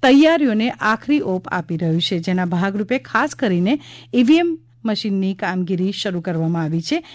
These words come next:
જે આગામી બે દિવસ સુધી ચાલશે અને આ ત્રણ દિવસની સમગ્ર પ્રક્રિયા દરમિયાન ઈ વી એમ ની અંદર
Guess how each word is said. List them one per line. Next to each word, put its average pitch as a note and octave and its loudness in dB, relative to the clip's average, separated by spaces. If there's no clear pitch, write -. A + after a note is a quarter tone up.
જે A#3+ 2
આગામી A#3+ 2
બે A3+ 0
દિવસ F#3 -2
સુધી F3+ -4
ચાલશે F3 -4
અને B3+ 2
આ F#3+ -4
ત્રણ B3 -2
દિવસની F#3 -6
સમગ્ર F3+ -4
પ્રક્રિયા G3+ -6
દરમિયાન F#3+ -4
ઈ - -10
વી F3+ -4
એમ F3 -2
ની E3+ -4
અંદર F3 0